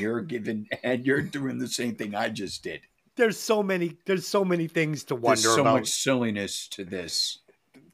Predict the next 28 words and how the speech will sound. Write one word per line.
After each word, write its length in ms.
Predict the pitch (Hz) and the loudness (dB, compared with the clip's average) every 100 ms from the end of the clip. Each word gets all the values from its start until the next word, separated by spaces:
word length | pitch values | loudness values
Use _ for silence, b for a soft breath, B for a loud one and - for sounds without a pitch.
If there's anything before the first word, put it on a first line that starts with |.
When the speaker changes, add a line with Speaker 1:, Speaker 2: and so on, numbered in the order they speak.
| - - | -16 -2
Speaker 2:
There's 220 | 254 220 | -2 2
so 140 | 285 | 2
many 200 | 285 262 | 4 4
things 200 | 214 190 | 4 2
Speaker 1:
Uh, 20 | 160 | -2
Speaker 2:
that 140 | 135 | 0
don't 260 | 170 160 147 | 2 2 0
make 220 | 139 120 | -4 -4
sense. 520 | - 123 104 107 - | -4 -4 -4 -8 -8
Like, 420 | 160 139 147 - | -2 -2 -2 -8
you 140 | 226 226 | -6 0
know, 420 | 202 185 185 180 - | 2 2 0 -2 -6
uh, 480 | 170 160 147 139 165 | -6 -4 -4 -6 -6
you 100 | 247 | -4
know, 100 | 175 | -4
Dan 280 | 151 180 165 | -2 -4 -4
Aykroyd, 280 | 175 208 220 | -6 -6 0
"I 120 | 294 | 6
have 120 | 285 | 6
a 120 | 220 170 | 4 0
hundred 480 | 302 302 311 294 | 2 2 0 -6
thousand 440 | - 277 277 262 254 | -2 0 0 -2 -2
dollars 400 | 262 247 202 170 | 2 4 2 0
in 100 | 165 | -4
that 220 | 160 156 | -8 -6
bank." 320 | 160 165 180 _ b b b | -2 -2 -4 _ b b b
He'd 280 | - 339 359 | -4 -2 2
have 260 | 330 339 | 6 4